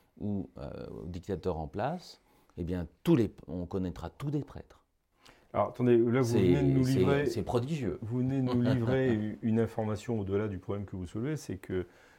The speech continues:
Speaker 2: vous voulez dire que n'importe quel laïc, moi par exemple, avec mon smartphone,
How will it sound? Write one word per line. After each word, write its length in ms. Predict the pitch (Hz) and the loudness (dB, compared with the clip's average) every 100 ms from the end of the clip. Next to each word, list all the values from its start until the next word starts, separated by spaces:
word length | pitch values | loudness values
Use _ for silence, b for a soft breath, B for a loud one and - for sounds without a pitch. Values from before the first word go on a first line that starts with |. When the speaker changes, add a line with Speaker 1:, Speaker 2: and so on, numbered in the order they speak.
| b | b
Speaker 2:
vous 120 | - 104 | -6 -2
voulez 160 | 117 | 0
dire 200 | 127 127 | 2 0
que 100 | - | 0
n'importe 480 | 113 120 127 120 - | 0 0 -2 -4 -8
quel 220 | - 120 107 95 95 | -6 -6 -4 -6 -4
laïc, 580 | 104 117 127 160 - - 98 87 - | 0 0 0 -6 -12 -8 -6 -6 -8
moi 280 | 95 120 139 | -6 -6 -6
par 180 | 85 | -8
exemple, 440 | 90 95 139 160 - | -8 -6 -8 -8 -8
avec 200 | 196 95 | -8 -8
mon 120 | 101 92 | -8 -10
smartphone, 640 | 110 101 - 143 165 | -10 -12 -8 -6 -6